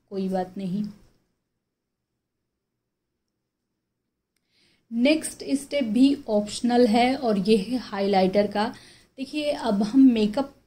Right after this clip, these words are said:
करें और makeup glowy ना दिखे तो हमें बिल्कुल भी अच्छा नहीं लगता है, इसलिए मैं हल्का सा highlighter भी अपने face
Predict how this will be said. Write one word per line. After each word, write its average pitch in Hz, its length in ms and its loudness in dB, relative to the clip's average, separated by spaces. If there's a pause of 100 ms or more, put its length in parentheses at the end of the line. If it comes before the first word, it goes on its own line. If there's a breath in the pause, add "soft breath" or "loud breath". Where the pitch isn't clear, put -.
(120)
करें 247 440 2
और 220 340 2
makeup 214 340 4
glowy 214 560 4
ना 254 140 6
दिखे 233 300 0
तो 247 100 -2
हमें 220 240 0
बिल्कुल 214 300 2
भी 220 140 2
अच्छा 214 260 -2
नहीं 208 340 2
लगता 240 340 0
है, 247 200 -4
इसलिए 269 360 0
मैं 262 360 4
हल्का 202 280 -8
सा 233 320 -16 (120)
highlighter 196 580 -4
भी 202 280 -6
अपने 208 280 -6
face 196 300 -6